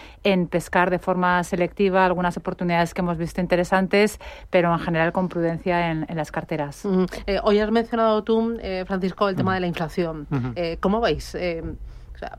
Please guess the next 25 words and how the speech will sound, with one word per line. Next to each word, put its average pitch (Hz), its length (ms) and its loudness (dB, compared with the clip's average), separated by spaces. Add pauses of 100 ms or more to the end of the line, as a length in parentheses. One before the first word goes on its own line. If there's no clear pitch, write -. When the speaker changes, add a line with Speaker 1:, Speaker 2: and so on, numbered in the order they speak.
Speaker 2:
¿puede 220 280 4
ser 262 400 -4
la 214 100 4
inflación 214 400 0
un 214 80 -2
problema, 214 320 -2
sobre 196 220 -2
todo 202 180 0
en 196 60 -2
la 190 80 -2
segunda 202 340 -2
parte 196 220 -2
del 190 200 0
año? 208 240 0
Porque 208 200 -4
entiendo 185 300 -2
que 202 100 0
subir 196 200 -2
precios 190 340 -2
suben 190 200 0
rápidamente, 190 560 0
pero 180 160 -2
luego, 180 320 4 (320)
eh, 156 800 0 (420)
eh, 82 400 -10